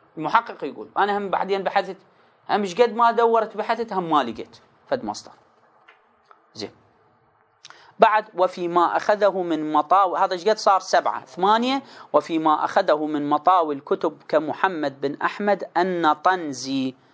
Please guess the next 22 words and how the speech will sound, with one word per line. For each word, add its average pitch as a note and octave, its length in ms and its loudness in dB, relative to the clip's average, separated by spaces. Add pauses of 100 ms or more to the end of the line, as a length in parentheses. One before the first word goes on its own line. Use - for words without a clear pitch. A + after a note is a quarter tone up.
(380)
نطنزي G#3 380 -4
فد E3+ 200 -6
مدينة D#3+ 500 -6
كأنه C3 260 -8
في B2+ 140 -18
إيران، A2 320 -10 (240)
نطنز. A#2 520 -8 (1200)
إي، A2+ 280 -14
هذا C4 240 4
الرجل A#3 400 0
نطنزي، F#3 960 -2 (1120)
آه، C3 480 -4
هو G3 180 4
رجل G3+ 300 2
من E3+ 160 0
علماء D#3+ 380 2
العامة، C#3+ 500 0 (1500)
وكان G3+ 1000 0
معاصر G#3+ 720 2 (380)
لابن F3 300 -2
شهر D3+ 460 0
آشوب A#2+ 300 -10